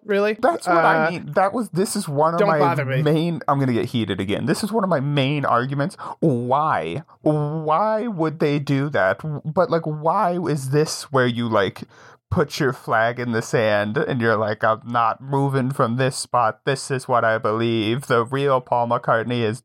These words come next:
Speaker 2: died in nineteen seventy-seven, and the Paul McCartney we know is a replacement." <laughs>
Speaker 1: Okay, so from the Estate of Paul McCartney camp, it's a money thing. Linda was probably like, "Oh, I'm gonna lose out on a lot of money now that Paul is dead.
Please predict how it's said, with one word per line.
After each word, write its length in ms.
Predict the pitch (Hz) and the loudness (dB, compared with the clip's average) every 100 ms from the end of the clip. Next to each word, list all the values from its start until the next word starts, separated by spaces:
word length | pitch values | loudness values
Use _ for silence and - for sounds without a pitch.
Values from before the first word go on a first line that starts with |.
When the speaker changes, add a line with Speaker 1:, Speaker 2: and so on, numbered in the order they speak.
| _ | _
Speaker 2:
died 360 | 113 117 113 | 0 0 -2
in 80 | 113 | -2
nineteen 360 | 113 113 - 117 | -2 -2 -4 -2
seventy-seven, 640 | 123 110 113 - 113 110 | 0 0 -2 0 0 0
and 140 | 110 | -2
the 60 | 107 | -2
Paul 280 | - 151 131 | 0 0 0
McCartney 440 | 120 - 117 110 | -2 -2 -2 -2
we 140 | 113 113 | -2 0
know 180 | 107 104 | 2 0
is 120 | 107 | 0
a 80 | 101 | 0
replacement." 760 | 101 - - 113 - - - - | 0 -2 0 0 0 -4 -6 -2
<laughs> 380 | 254 - - - _ _ _ | -2 -2 -12 -20 _ _ _
Speaker 1:
Okay, 300 | 214 220 175 | -2 0 0
so 220 | 156 202 | 0 0
from 280 | 185 233 233 | 0 0 0
the 140 | 220 190 | 0 0
Estate 340 | - 262 247 | -2 -2 0
of 120 | 220 | 0
Paul 160 | - 208 | -2 -2
McCartney 480 | 185 202 185 165 156 | -2 0 0 0 -2
camp, 280 | 151 147 | -2 -2
it's 140 | 156 147 | -4 -4
a 60 | |
money 320 | 147 156 143 127 | -2 0 -2 -6
thing. 400 | - 98 101 - _ | -10 -10 -12 -18 _
Linda 400 | 165 180 190 190 | -2 -2 0 0
was 140 | 180 | -2
probably 480 | - 170 165 151 151 | -2 -2 -2 -4 -4
like, 320 | 139 139 131 - | -4 -6 -6 -6
"Oh, 280 | 254 370 139 | -2 0 0
I'm 160 | 202 | 0
gonna 180 | 311 190 | 0 0
lose 260 | 165 165 170 | 2 0 0
out 160 | 160 | 0
on 80 | 165 | 0
a 40 | |
lot 200 | 151 160 | 2 0
of 40 | 156 | 0
money 240 | 165 226 | -2 -2
now 160 | 143 127 | -4 -6
that 140 | 123 | -8
Paul 220 | - 170 151 | -2 0 2
is 140 | 120 | -2
dead. 320 | 135 131 151 | -4 -4 -4